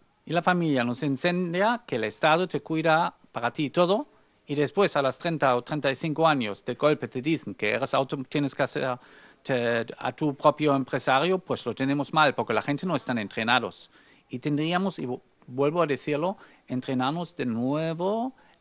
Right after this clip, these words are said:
ya en la escuela de este niño para ver más responsabilidad. ¿Cómo es esto en la escuela? Únicamente es un copia y pesca-, pegar. Y a la hora del autoempleo te tienes que preocuparte de tú mismo. Entonces, las quejas de los empresarios que,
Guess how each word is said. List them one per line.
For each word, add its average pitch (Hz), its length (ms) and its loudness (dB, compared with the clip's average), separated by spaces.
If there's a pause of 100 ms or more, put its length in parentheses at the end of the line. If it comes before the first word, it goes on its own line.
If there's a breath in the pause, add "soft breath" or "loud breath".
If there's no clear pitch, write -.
ya 135 240 0
en 196 120 2
la 170 120 6
escuela 147 380 0
de 165 100 -2
este 135 240 -8
niño 139 360 -2
para 123 260 0
ver 135 280 4
más 131 360 0
responsabilidad. 110 800 -4 (240)
¿Cómo 339 180 2
es 302 80 -2
esto 208 220 2
en 160 80 2
la 143 100 4
escuela? 131 340 2
Únicamente 123 520 -2
es - 80 -8
un 127 60 -8
copia 113 280 -2
y 92 60 -4
pesca-, - 420 -6
pegar. 110 320 0 (920)
Y 151 80 2
a 147 40 6
la 147 120 8
hora 185 340 6
del 196 160 4
autoempleo 165 680 4
te 240 120 -6
tienes 196 260 -4
que 170 140 -6 (280)
preocuparte 160 560 2
de 151 100 -4
tú 135 120 -10
mismo. 147 380 -6 (880)
Entonces, 170 320 0
las 165 180 2
quejas 175 440 2
de 170 80 -2
los 151 160 0
empresarios 156 720 2
que, 120 400 -6